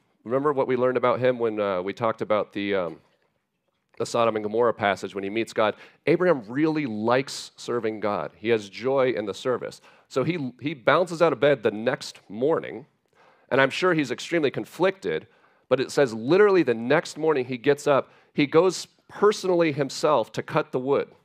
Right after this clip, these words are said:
I mean, Abraham has a, an entire household. He's an old man at this point. He's about a hundred. And he, uh, and he's splitting the wood himself to s-, personally, specifically do what God asked him to and obey God.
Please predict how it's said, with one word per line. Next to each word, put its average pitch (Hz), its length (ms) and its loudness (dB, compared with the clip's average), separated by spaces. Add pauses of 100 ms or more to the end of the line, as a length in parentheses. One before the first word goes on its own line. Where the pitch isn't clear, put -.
(280)
I - 20 -10
mean, 165 140 0
Abraham 185 240 4
has 135 160 0
a, 120 80 2
an - 220 -8
entire 127 340 -2
household. 123 440 -2
He's 117 120 -6
an 123 80 0
old 139 160 0
man 123 260 2
at 87 80 -4
this 92 160 -6
point. 92 240 -4
He's 101 220 -10 (400)
about 104 340 -2
a 90 60 0
hundred. 98 480 -2 (560)
And 143 180 4
he, 147 220 2
uh, 113 260 4 (1000)
and 143 100 2
he's 131 120 -4
splitting 202 400 -2
the 165 80 0
wood 147 240 2
himself 123 840 -2
to 127 80 -6
s-, - 100 -10
personally, 160 800 0
specifically 151 800 -4
do 143 240 -4
what 127 180 0
God 123 220 2
asked 117 240 0
him 110 80 -14
to 113 240 -6
and 107 140 -2
obey 98 260 -2
God. 87 320 -6